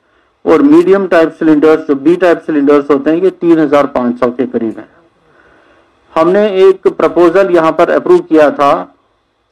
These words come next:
ऑक्सीजन जनरेशन प्लांट्स लगाने का सभी डिस्ट्रिक्ट हॉस्पिटल्स में, सभी एसोसिएटेड हॉस्पिटल्स में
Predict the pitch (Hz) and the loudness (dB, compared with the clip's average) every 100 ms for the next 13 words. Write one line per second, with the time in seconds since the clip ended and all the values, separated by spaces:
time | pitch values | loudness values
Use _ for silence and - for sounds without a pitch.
0 | _ - 160 160 185 165 190 147 147 147 | _ -2 -2 0 -2 0 -2 0 0 0
1 | 143 180 170 147 139 139 139 117 113 107 | 0 -2 -6 -2 -2 -2 -4 -4 -4 -6
2 | 98 - - _ _ - 139 180 165 147 | -10 -12 -16 _ _ -4 0 2 0 -2
3 | - 175 156 143 - 151 165 151 170 233 | -4 -4 -2 -4 -4 -2 -2 -2 -4 -4
4 | - _ _ _ _ _ _ _ _ _ | -10 _ _ _ _ _ _ _ _ _
5 | - 139 175 - 143 143 156 139 160 160 | -4 0 0 0 -6 -2 -2 0 0 0
6 | 160 151 147 160 160 151 160 202 240 | -2 0 0 -2 -2 -4 -2 -4 -4